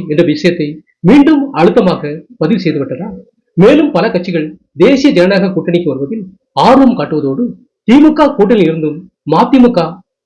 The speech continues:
பா ஜ க கூட்டணிக்கு வர இருப்பதாக தகவல்கள் வெளியாகியுள்ளன. அதோடு இந்த சந்தர்ப்பத்தை பயன்படுத்தி தி மு க கூட்டணியில் இடம்பெற்றுள்ள வி சி க, மார்க்சிஸ்ட் கம்யூனிஸ்ட் போன்ற கட்சிகள் கடந்த தேர்தலை போல் இல்லாமல்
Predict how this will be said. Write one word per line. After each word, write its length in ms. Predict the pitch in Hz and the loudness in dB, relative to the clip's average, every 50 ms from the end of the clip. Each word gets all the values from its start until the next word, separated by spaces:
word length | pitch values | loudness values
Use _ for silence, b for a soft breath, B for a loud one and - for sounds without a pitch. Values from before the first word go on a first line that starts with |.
| _ - | _ 0
பா 80 | 185 247 | 2 2
ஜ 140 | 262 269 269 | 2 2 4
க 140 | 285 269 | 2 2
கூட்டணிக்கு 400 | - 202 185 214 202 190 180 165 | 2 2 0 0 0 0 0 0
வர 100 | 170 165 170 160 | 0 0 0 -2
இருப்பதாக 540 | 139 - - 160 151 147 135 - 233 240 - - - _ | -4 -4 -2 -2 -2 -4 -4 -6 -8 -8 -10 -12 -18 _
தகவல்கள் 480 | - 156 151 175 175 170 143 151 147 147 147 - _ | -8 -4 0 0 0 0 0 0 -2 -4 -6 -10 _
வெளியாகியுள்ளன. 600 | 135 131 143 160 156 135 - 156 143 143 139 147 147 147 - _ _ _ _ _ _ _ _ _ _ _ - | -6 -4 -2 -2 -2 -4 -6 -8 -6 -6 -6 -6 -8 -8 -12 _ _ _ _ _ _ _ _ _ _ _ 0
அதோடு 320 | 190 - 311 294 202 185 185 185 - - | 2 4 4 4 4 4 2 0 0 0
இந்த 180 | 185 226 269 262 | 0 2 2 2
சந்தர்ப்பத்தை 500 | - 170 175 262 254 - 247 - - - | 2 2 2 2 2 2 2 2 2 0
பயன்படுத்தி 460 | - - 160 156 151 - - 240 240 - - - _ _ _ | -2 -4 -8 -8 -8 -8 -8 -8 -8 -8 -10 -12 _ _ _
தி 160 | - 220 269 302 | 2 4 4 6
மு 140 | 302 311 302 | 4 4 2
க 180 | 302 302 285 - | 2 0 0 0
கூட்டணியில் 420 | - 196 - 240 233 226 196 143 | -2 -2 0 0 0 0 0 -2
இடம்பெற்றுள்ள 460 | 139 180 190 - - - 139 135 - 247 220 - - _ _ _ _ - | -2 -2 -2 -4 -4 -6 -8 -6 -6 -8 -8 -10 -12 _ _ _ _ 2
வி 100 | 185 247 | 2 2
சி 140 | - 262 240 180 | 2 2 0 0
க, 100 | 165 156 151 156 180 - _ _ - 135 135 | 0 -2 -2 -4 -8 -14 _ _ -8 -4 0
மார்க்சிஸ்ட் 380 | 160 220 240 - 262 - - | 0 0 0 0 -2 -2 -2
கம்யூனிஸ்ட் 360 | - 156 160 165 156 - - - | -2 -2 -2 -2 -4 -4 -2 -2
போன்ற 160 | 147 147 - | 0 0 0
கட்சிகள் 360 | - - - - - 262 247 190 - - - _ _ _ - | -2 -6 -8 -8 -6 -6 -6 -6 -8 -12 -20 _ _ _ 0
கடந்த 280 | 196 202 233 277 285 302 - - | 2 2 4 4 4 2 4 4
தேர்தலை 300 | 196 226 240 254 247 - | 2 4 4 4 4 2
போல் 180 | - 208 175 143 | 2 0 0 -2
இல்லாமல் 360 | 143 160 156 147 143 139 | -2 -4 -4 -4 -6 -8